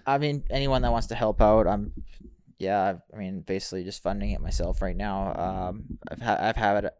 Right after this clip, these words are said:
uh, a few, yeah, like, the guys at the A M S A are, I think they wanna do this to try and help support me, like, the fifty fifty stuff to try and help support,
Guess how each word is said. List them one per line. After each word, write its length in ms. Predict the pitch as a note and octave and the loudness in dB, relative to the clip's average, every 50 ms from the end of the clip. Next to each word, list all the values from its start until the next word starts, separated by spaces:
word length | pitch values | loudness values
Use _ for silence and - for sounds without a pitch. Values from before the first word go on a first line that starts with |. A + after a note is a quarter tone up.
| _ - | _ -6
uh, 320 | - F#2+ F2+ F#2 F2+ - - | -4 -4 -4 -4 -6 -10 -10
a 80 | - - | -8 -6
few, 160 | - - A#2+ | -4 0 0
yeah, 120 | A#2 F2+ - | 2 2 2
like, 300 | G#2+ A2+ A#2 - - - | 0 0 0 0 -2 -2
the 120 | D3 C3 | 0 2
guys 260 | C3 C3 B2 B2+ - | 4 4 4 4 2
at 80 | C3 A2 | 0 -2
the 60 | B2 | -2
A 100 | G2 A#2 A#2 | 0 0 -2
M 120 | A2+ A2+ | -2 -4
S 160 | G#2+ - - | -4 -4 0
A 180 | A2+ G#2+ G2+ G#2 | 0 0 2 2
are, 180 | G#2 G2+ G2+ - _ _ _ _ _ _ _ _ _ _ _ - | 0 -2 -2 -6 _ _ _ _ _ _ _ _ _ _ _ -8
I 60 | - G#2 | 0 2
think 200 | - B2+ B2 - | 2 2 2 0
they 100 | A2+ G#2+ | 0 0
wanna 240 | A2 A2+ G#2+ G#2+ | 2 2 0 0
do 180 | G#2 - A2+ G#2+ | 0 0 0 2
this 220 | G#2 G2+ G2 - | 2 0 0 0
to 120 | - - A2 | -4 -6 -6
try 220 | - A#2 G2+ G2+ | -2 -2 -2 -2
and 100 | G2+ G#2 | -2 -4
help 260 | G2+ A2+ G2+ - - | -2 -4 -4 -4 -4
support 340 | - A2+ - - A2+ - - | -8 -10 -4 -2 -4 -4 -4
me, 320 | F#2 G#2+ A2+ B2 C3+ D3 D#3 | -6 -8 -6 -6 -6 -6 -4
like, 220 | - G#2 G2+ - | -4 -4 -4 -6
the 60 | - F2 | -10 -6
fifty 280 | - F#2+ - - F#2+ | -6 -6 -6 -6 -8
fifty 280 | - G2+ G2+ - - G2+ | -6 -6 -6 -6 -8 -10
stuff 360 | - - A2 G2 G2+ - - | -6 -2 0 0 0 -2 -4
to 80 | - G2+ | -18 -12
try 200 | - - G2+ F#2 | -4 -2 -2 -2
and 80 | G2 G2+ | -2 -4
help 220 | A2 - - - | -4 -6 -6 -6
support, 320 | - - - - A#2 - | -6 -6 -2 -2 -2 -2